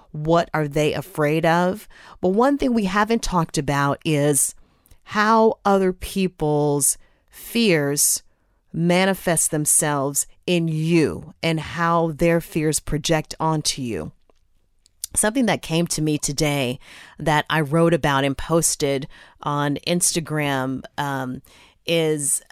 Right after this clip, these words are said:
a quote that I want to read you. And this is something that I've learned, is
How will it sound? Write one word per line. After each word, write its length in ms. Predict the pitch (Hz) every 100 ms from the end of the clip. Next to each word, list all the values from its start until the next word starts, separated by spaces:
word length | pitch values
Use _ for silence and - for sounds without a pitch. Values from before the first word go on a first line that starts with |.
| -
a 100 | -
quote 260 | 180 262 269
that 100 | 185
I 80 | 165
want 200 | 160 165
to 80 | 147
read 300 | 160 165 -
you. 140 | 135
And 100 | 160
this 140 | 220
is 100 | 226
something 360 | - 175 165 160
that 120 | 147
I've 220 | 135 131
learned, 600 | 143 147 139 104 104 - - - - - - -
is 600 | 180 170 135 120 107 -